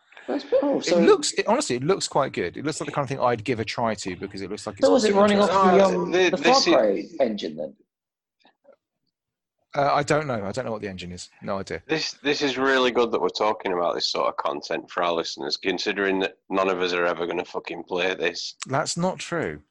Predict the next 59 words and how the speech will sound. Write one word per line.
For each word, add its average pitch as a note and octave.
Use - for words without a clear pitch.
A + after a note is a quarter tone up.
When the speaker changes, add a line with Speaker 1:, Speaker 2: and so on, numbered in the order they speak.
Speaker 2:
I C#3
will D#3+
play D3+
Speaker 3:
No. C#3+
Speaker 2:
it -
for -
possibly B2+
one C#3
or C#3
two C3
rounds. A#2+
Speaker 1:
Oh, -
Speaker 3:
Real-, G#2+
Speaker 1:
I -
might G#2+
Speaker 3:
realize A2+
Speaker 1:
do A2
Speaker 3:
it, G2+
Speaker 1:
that. -
Speaker 3:
realize A2
your G#2
shit -
out E2
and E2
never F2
touch -
it -
again. D#3+
Speaker 2:
Exactly C3
what C3+
I C3
do C#3
with C#3+
every D3
other D#3+
game, F#2+
Clarky. F#2+
Exactly A2+
<laughs> -
right. A#2
No, A3
it, F3+
it G#3+
Speaker 1:
Oh, A3
Speaker 2:
does. C3
Speaker 1:
man. B2+
Speaker 2:
It F3
does G#3
look G3
interesting B2
'cause A#2+
it C#3
looks D3
like C3+
the B2
kind A#2+
of A2+
game A2+
where, G#2+